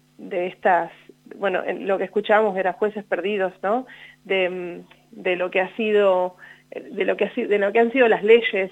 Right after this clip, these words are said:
el orden, la, ¿no? La, las formas de, de estar en el mundo, y creo que Rita,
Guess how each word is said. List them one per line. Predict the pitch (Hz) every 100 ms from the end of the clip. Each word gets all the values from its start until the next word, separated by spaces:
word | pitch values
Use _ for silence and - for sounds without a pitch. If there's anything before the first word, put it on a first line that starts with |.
| -
el | 185 190
orden, | 220 208 196 180
la, | 208 - - _ -
¿no? | 202 247 262
La, | 233 196 - - _
las | 180 -
formas | 226 226 226 185
de, | 185 175 170 190 _ _ _ _ _ _ _ _
de | 180
estar | 180 - 208
en | 214 214
el | 214
mundo, | 233 247 240 226 233 -
y | 202
creo | 202 208
que | 208
Rita, | 196 208 208 208 220